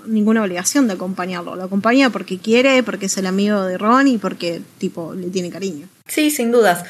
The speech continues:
Speaker 2: Pero te digo, a pesar de que tuvieron momentos de acercamiento, nunca lo vi como la figura paterna,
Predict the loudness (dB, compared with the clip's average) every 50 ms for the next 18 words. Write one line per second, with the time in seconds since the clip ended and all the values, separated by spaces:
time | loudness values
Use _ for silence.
0 | -16 -18 -20 -8 0 2 4 4 4 4 4 4 6 6 6 6 6 4 2 0
1 | -4 -2 0 0 0 2 2 4 4 4 4 4 2 2 2 2 4 4 4 4
2 | 4 4 2 2 2 0 0 0 0 -2 0 0 2 2 2 2 2 2 2 2
3 | 4 2 2 2 2 2 2 2 2 2 2 0 0 2 2 2 2 2 2 2
4 | 0 0 0 2 2 2 2 2 2 2 2 2 2 2 0 0 0 -2 -6